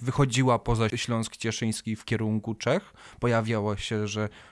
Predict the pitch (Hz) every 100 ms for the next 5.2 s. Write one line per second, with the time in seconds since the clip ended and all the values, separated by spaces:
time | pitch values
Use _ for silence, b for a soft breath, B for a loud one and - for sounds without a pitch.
0 | B 139 165 170 156 123 - 135 135 123
1 | 123 120 - 127 135 - 113 98 95 95
2 | - 117 110 113 104 - 113 110 - 127
3 | 120 127 110 104 - - 101 101 95 98
4 | - 110 101 - 117 123 - - - -
5 | 131